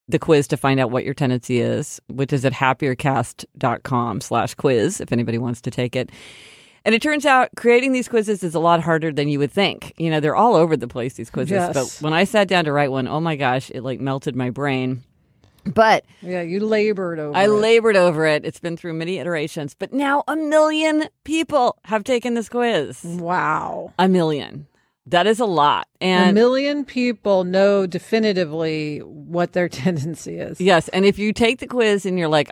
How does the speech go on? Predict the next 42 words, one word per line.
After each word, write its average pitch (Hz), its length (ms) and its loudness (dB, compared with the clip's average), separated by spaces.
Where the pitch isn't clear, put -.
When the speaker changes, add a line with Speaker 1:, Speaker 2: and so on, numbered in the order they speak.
Speaker 1:
"I 170 140 2
don't 254 180 -2
accept 240 300 -4
the 214 80 0
validity 185 340 0
of 151 60 -4
this 151 140 -4
framework," 147 400 -2
that 131 140 -2
means 143 200 -4
you're 180 80 -4
a 180 40 -8
questioner, 123 500 -4
probably. 131 540 -4
Speaker 2:
<laughs> - 100 -20
Speaker 1:
And 180 580 0
I 208 40 6
have 233 140 4
to 262 100 -2
say, 233 180 4
the 175 120 2
guys 180 600 2
that 175 280 2
helped 160 200 0
me 175 100 2
design 147 420 2
the 185 80 -2
quiz, 247 640 -2
and 156 100 2
I'll 143 120 4
link 143 200 0
to 151 120 2
them 127 380 0
if - 120 -8
anybody 131 360 -2
wants 123 400 -4
to 120 340 -4
look 135 260 -4
up 127 200 -2
this 131 200 -4
team, 135 320 2
Perio, 135 440 -2